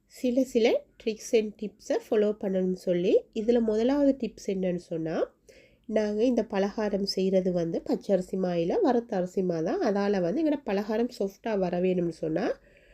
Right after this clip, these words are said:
நாங்க இதுக்கு வந்து கொஞ்சமா மைதா மாவு அல்லது கோதுமை மாவு சேர்த்திக்கொள்ள வேணும். So, அதால தான் நான் இதுக்கு வந்து முக்கா கப் அளவுக்கு மைதா மாவு சேர்த்திருக்கிறேன். மைதா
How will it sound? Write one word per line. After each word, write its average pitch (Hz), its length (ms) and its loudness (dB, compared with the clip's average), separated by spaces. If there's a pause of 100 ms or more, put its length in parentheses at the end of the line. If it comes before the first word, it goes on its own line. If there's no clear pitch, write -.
(320)
நாங்க 202 280 4
இதுக்கு 185 300 0
வந்து 180 240 4 (600)
கொஞ்சமா 208 380 2 (160)
மைதா 220 300 2 (100)
மாவு 175 240 2
அல்லது 370 180 4 (100)
கோதுமை 220 400 4
மாவு 226 240 0
சேர்த்திக்கொள்ள 190 560 0
வேணும். 156 220 -2 (1000)
So, 208 100 0 (240)
அதால 240 380 4
தான் 269 160 2
நான் 220 180 2
இதுக்கு 202 300 -2
வந்து 185 200 0 (140)
முக்கா 247 320 2 (100)
கப் 196 300 -6
அளவுக்கு 175 300 0 (140)
மைதா 202 280 2 (140)
மாவு 180 240 -2 (120)
சேர்த்திருக்கிறேன். 185 680 0 (640)
மைதா 240 280 6